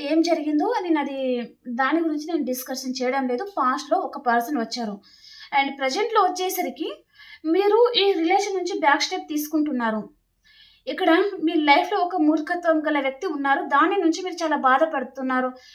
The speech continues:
ఆ పర్సన్ వలన మీరు చాలా బాధపడుతున్నారు, వారి, వారి వలన మీరు చాలా లెసన్స్ అనేది నేర్చుకుంటున్నారు, ఈ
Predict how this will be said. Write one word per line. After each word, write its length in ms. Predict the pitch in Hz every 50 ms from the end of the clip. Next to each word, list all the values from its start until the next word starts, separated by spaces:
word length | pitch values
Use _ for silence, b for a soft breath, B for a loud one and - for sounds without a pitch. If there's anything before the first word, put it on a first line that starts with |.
| B B B B 294
ఆ 140 | 320 349 349
పర్సన్ 280 | 320 311 302 381 370 349
వలన 240 | 330 302 302 320 330
మీరు 160 | 320 320 320
చాలా 220 | - 302 277 277
బాధపడుతున్నారు, 800 | 269 262 262 262 262 302 294 294 262 262 - 269 269 269 269 262
వారి, 260 | 254 262 269 285 294 269
వారి 260 | 262 269 285 330 349 330
వలన 280 | 294 285 285 277 277
మీరు 160 | 277 277 277 269
చాలా 260 | 262 302 277 277 277
లెసన్స్ 480 | 269 269 269 269 349 349 339 330 330
అనేది 260 | 330 277 285 269 302 294
నేర్చుకుంటున్నారు, 880 | 269 254 269 285 302 294 - - 294 277 262 262 262 262 254 262 262 254 262 B B B B B B B -
ఈ 80 | 339